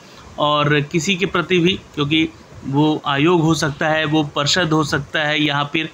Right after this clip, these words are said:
वो सरकार हो सकती है, किसी के प्रति भी नहीं कहना चाहिए। आप अपनी राय रखिए कि किस तरह से इसका solution किया जाए। और अब जो है इस परीक्षा को लेकर विलंबता होगी, इसके result को लेकर। जय हिंद,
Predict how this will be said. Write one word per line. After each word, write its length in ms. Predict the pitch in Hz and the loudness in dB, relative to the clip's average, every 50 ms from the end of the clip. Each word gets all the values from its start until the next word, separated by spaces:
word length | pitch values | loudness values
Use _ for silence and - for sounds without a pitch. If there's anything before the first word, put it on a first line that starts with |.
| - - - - - - 143 | -14 -18 -18 -18 -6 0 2
वो 260 | 147 151 156 156 151 | 4 4 4 2 0
सरकार 400 | - 143 131 131 156 160 175 160 | -2 -4 -4 -2 -2 0 0 2
हो 140 | 160 160 147 | 2 2 2
सकती 340 | 147 160 139 - - 151 147 | 0 -2 -2 -2 0 0 0
है, 120 | 160 170 - | 0 -2 -4
किसी 200 | - 214 202 233 | -4 -2 2 2
के 60 | 233 226 | 2 2
प्रति 280 | 208 214 202 214 214 | 2 0 0 0 0
भी 120 | 202 208 185 | 2 2 2
नहीं 260 | 165 151 160 185 180 | 4 4 4 2 2
कहना 280 | 170 175 165 165 165 | 0 -2 -2 -2 -2
चाहिए। 300 | 156 151 160 151 160 175 - - - - - - - - - - | -2 -2 0 0 0 0 -2 -8 -18 -20 -20 -20 -20 -14 -6 -4
आप 200 | 151 156 151 175 | -2 -2 0 -2
अपनी 240 | 165 - 175 170 160 | -2 0 0 2 2
राय 260 | 139 143 156 180 190 | 2 0 0 0 0
रखिए 340 | 190 185 156 - 185 202 226 - - - - | -2 -2 -2 -2 -2 -2 -2 -4 -12 -14 -12
कि 80 | 160 147 - | -12 -8 -4
किस 180 | 202 214 202 - | -2 -2 -2 -2
तरह 160 | - 180 185 180 | -2 -2 0 0
से 140 | 160 190 185 | 2 2 2
इसका 260 | - 165 - - 180 | 2 2 0 0 -2
solution 440 | 165 - 156 147 147 143 - 190 190 | -2 0 0 0 0 0 0 0 0
किया 220 | - - 147 127 117 | 0 0 -2 -2 -2
जाए। 200 | 110 107 110 - - | -2 -4 -4 -4 -4
और 200 | 156 165 156 - 175 | -2 -2 -2 -2 0
अब 240 | 208 214 175 175 | 0 0 0 0
जो 140 | 160 180 180 | 0 2 2
है 120 | 165 180 - | 2 2 0
इस 140 | 170 180 170 | 0 -2 0
परीक्षा 400 | - 175 165 175 175 - 202 190 | 0 0 0 0 0 0 -2 -2
को 120 | 170 180 | 0 2
लेकर 320 | 156 151 147 147 180 208 226 - - - - - - | 2 2 2 0 -2 -4 -4 -8 -14 -20 -20 -10 -4
विलंबता 460 | 139 139 143 143 139 139 143 139 - 156 | 0 0 2 2 2 2 0 0 0 0
होगी, 260 | 143 147 147 151 185 | 2 2 2 2 2
इसके 220 | 170 - - 160 147 | 0 0 0 0 0
result 300 | 135 127 139 135 123 - | 0 0 0 -2 -4 -4
को 120 | - 127 | -4 -4
लेकर। 380 | 117 117 113 - - - - - - - - - - - - - - - - - - - - - _ - - - - - - - - - - - 127 | -4 -4 -6 -10 -14 -20 -20 -20 -20 -20 -20 -20 -20 -20 -20 -20 -20 -20 -20 -20 -20 -20 -20 -20 _ -20 -20 -20 -20 -20 -20 -20 -20 -20 -10 -6 -6
जय 260 | 120 113 147 139 123 | -4 -2 0 0 0
हिंद, 280 | 117 110 107 110 - | -2 -2 -4 -6 -6